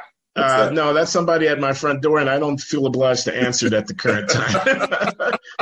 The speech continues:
Speaker 2: <laughs> Believe me, they will, they're probably leaving a package from Federal Express or, uh, Amazon
Speaker 1: Mm-hmm.
Speaker 2: Prime or something like that, and they just want me to know that it's there. They will come back, believe me.
Speaker 1: Well, you know, here's another thing about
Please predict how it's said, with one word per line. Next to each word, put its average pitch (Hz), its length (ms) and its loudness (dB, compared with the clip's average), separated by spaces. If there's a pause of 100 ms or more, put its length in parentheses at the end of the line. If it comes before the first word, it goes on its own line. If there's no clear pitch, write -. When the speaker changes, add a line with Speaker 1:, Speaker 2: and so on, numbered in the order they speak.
(360)
Speaker 2:
<laughs> 156 340 0
Believe 180 260 6
me, 156 100 2
they 180 140 4
will, 170 180 2
they're 165 220 2
probably 190 340 2
leaving 165 320 4
a 143 80 2
package 160 540 0
from 131 200 0
Federal 147 340 2
Express 156 580 2
or, 123 320 4
uh, 120 320 0 (540)
Amazon 139 540 0
Speaker 1:
Mm-hmm. - 100 0
Speaker 2:
Prime 147 300 2
or 131 60 -2
something 127 260 0
like 127 220 0
that, 139 280 2
and 123 100 -2
they 123 100 2
just 123 180 0
want 123 160 0
me 123 80 2
to 120 80 2
know 123 160 2
that 117 140 2
it's 107 180 -4
there. 131 460 0
They 131 160 2
will 135 200 2
come 123 300 -4
back, 117 340 0
believe 110 300 2
me. 101 100 -8 (600)
Speaker 1:
Well, 190 120 4
you 208 60 0
know, 208 100 2
here's 302 280 -2
another 254 240 2
thing 147 200 -2
about 104 500 0